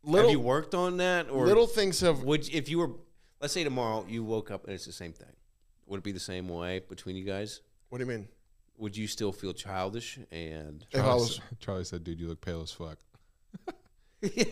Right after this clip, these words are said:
Speaker 2: he
Speaker 3: That's 'cause
Speaker 2: kinda
Speaker 3: Russell's got my light all the way up.
Speaker 2: <laughs> I, I did fuck you over on that one. But also, uh, you know, Dimitri's fucking us over here with this Miller Lite bottle. I bet we can make him pretty white.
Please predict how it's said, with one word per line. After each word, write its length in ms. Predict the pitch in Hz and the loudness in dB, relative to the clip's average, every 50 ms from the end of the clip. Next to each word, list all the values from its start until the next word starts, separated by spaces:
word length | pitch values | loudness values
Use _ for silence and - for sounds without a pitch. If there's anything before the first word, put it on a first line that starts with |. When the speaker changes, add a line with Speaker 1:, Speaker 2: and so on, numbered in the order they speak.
| - - | 4 4
Speaker 2:
he 100 | - - | 2 0
Speaker 3:
That's 140 | - 107 - | -4 -4 0
'cause 180 | - 180 127 104 | 2 2 2 2
Speaker 2:
kinda 60 | 101 | 2
Speaker 3:
Russell's 420 | 95 98 104 117 123 - 104 101 98 | 2 4 4 4 4 2 0 0 0
got 120 | 107 101 | 0 0
my 120 | 101 95 87 | 0 0 0
light 360 | 85 87 95 92 101 107 101 | 0 0 0 2 4 4 4
all 120 | 90 85 | 4 4
the 80 | 85 85 | 2 0
way 260 | 85 87 87 87 90 | 0 0 0 0 0
up. 80 | 90 - 185 - - - - | 0 0 0 0 0 2 2
Speaker 2:
<laughs> 20 | 208 - - 226 - - - 247 214 - - - - - - - - - - - | 2 4 6 6 6 6 6 2 2 2 2 0 2 2 2 0 0 0 0 0
I, 20 | |
I 260 | 185 160 147 151 143 | 0 0 0 2 0
did 240 | 143 135 147 147 131 131 | 0 0 -2 -4 -4 -4
fuck 260 | 131 123 117 - 123 | -6 -6 -6 -4 -2
you 100 | 120 120 | 0 0
over 220 | 123 110 104 101 | 0 0 -2 -4
on 80 | 98 104 | -4 -4
that 160 | 104 101 - | -4 -4 -4
one. 140 | 64 65 - - - - - - - - - - - | -6 -8 -10 -10 -12 -14 -20 -20 -20 -20 -20 -12 -2
But 180 | - 160 165 135 | 2 4 4 6
also, 520 | 131 160 156 151 - 151 135 135 127 127 | 6 4 4 4 4 6 6 6 6 4
uh, 240 | - 123 127 120 117 127 139 127 - - - - | 2 0 2 2 0 0 -4 -10 -12 -14 -10 -4
you 160 | 135 143 135 | 0 2 2
know, 140 | 127 120 120 | 2 2 2
Dimitri's 500 | 120 147 139 156 202 240 202 202 170 135 | 2 2 4 4 4 2 2 0 -2 0
fucking 260 | - 160 156 - 143 | 2 2 2 2 0
us 120 | 127 120 | -2 -2
over 160 | 139 139 131 120 | 0 0 0 0
here 80 | 120 | 0
with 80 | 117 104 | -2 -4
this 120 | 101 92 | -6 -6
Miller 280 | 110 113 120 117 107 104 | -6 -4 -4 -2 0 0
Lite 260 | 101 101 107 107 80 | 2 2 0 0 -2
bottle. 240 | 85 90 95 87 - - - - - _ _ | -4 -4 -4 -6 -8 -10 -20 -20 -20 _ _
I 60 | - | -6
bet 140 | 107 123 117 | -4 -4 -2
we 100 | 117 110 | -2 -4
can 120 | 95 90 98 | -4 -4 -4
make 200 | 107 110 104 - | -4 -4 -4 -6
him 140 | 113 110 | -8 -10
pretty 200 | 107 - - 95 | -10 -10 -10 -10
white. 340 | 87 85 85 85 85 87 85 | -8 -6 -4 -4 -4 -4 -6